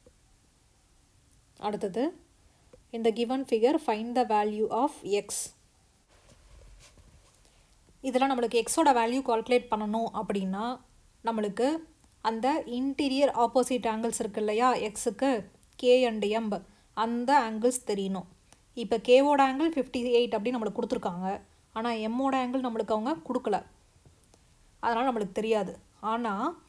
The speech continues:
இந்த எம்மை வந்து நீங்க எக்ஸ்டீரியர் ஆங்கிளா வச்சுக்கிட்டீங்க அப்படின்னா அதனுடைய இன்டீரியர் ஆப்போசிட் ஆங்கிள்ஸ் என்னென்ன இருக்கு? என் இருக்கு, எல் இருக்கு. அந்த ரெண்டுக்குமே முதல் வேல்யூ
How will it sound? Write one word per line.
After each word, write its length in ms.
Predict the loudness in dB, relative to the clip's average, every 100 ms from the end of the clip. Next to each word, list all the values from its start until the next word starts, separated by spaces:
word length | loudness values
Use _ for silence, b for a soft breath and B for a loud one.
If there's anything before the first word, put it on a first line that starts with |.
| b b b -4
இந்த 140 | 0 2 2 0
எம்மை 220 | 0 0 2
வந்து 160 | 0 -2
நீங்க 140 | -4 -4 -4
எக்ஸ்டீரியர் 560 | -4 -4 0 2 2 0 -2
ஆங்கிளா 260 | -2 2 4 4
வச்சுக்கிட்டீங்க 520 | -2 -6 -6 -6 -2 -2
அப்படின்னா 360 | -2 -4 -4 -6 -10 B B B B 4
அதனுடைய 380 | 4 0 0 -2 -2 -4
இன்டீரியர் 520 | -4 0 0 0 0 0
ஆப்போசிட் 380 | 4 2 2 0 0
ஆங்கிள்ஸ் 280 | 0 -2 -2
என்னென்ன 220 | -2 -4
இருக்கு? 240 | -2 -4 -4 -8 _ _ _ _ _ _ _ _ -6 -2
என் 160 | -2 0 -2
இருக்கு, 260 | 0 0 0 -2 _ -4 -2
எல் 160 | -2 -2 -4
இருக்கு. 220 | -4 -10 -12 -12
அந்த 120 | -6 -4
ரெண்டுக்குமே 460 | -2 -2 -2 -2 -4 -4
முதல் 220 | -4 -4 -2 0
வேல்யூ 360 | 2 2 2